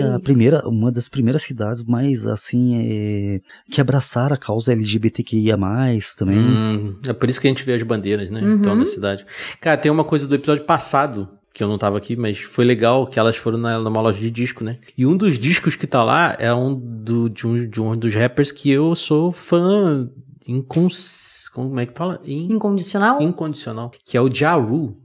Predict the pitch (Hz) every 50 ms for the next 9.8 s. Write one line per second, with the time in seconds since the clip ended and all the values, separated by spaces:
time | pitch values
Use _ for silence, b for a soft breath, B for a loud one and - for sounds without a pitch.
0 | _ _ - 113 113 110 110 113 127 120 123 123 113 113 113 120 120 117 117 -
1 | 113 - 123 117 117 113 113 113 123 131 131 123 - - - - 107 104 107 107
2 | 104 101 101 101 98 - 110 110 110 107 110 117 117 113 113 120 156 170 143 113
3 | 113 143 160 156 143 127 127 127 123 110 104 107 107 104 101 98 98 98 104 101
4 | 107 104 104 110 101 - - 131 120 113 - - 120 107 - - - 165 165 -
5 | - - - - _ _ _ _ _ _ - 98 101 104 104 104 98 98 - 117
6 | 110 101 107 113 101 101 104 101 101 101 98 101 101 - 104 101 101 95 - 104
7 | 95 - 104 92 92 107 127 123 120 - - 120 123 123 113 - 104 101 98 98
8 | 98 - - 95 95 110 104 101 92 90 95 92 95 90 - - 92 95 101 110
9 | 107 95 - 95 90 95 95 92 - 95 92 - 131 127 - -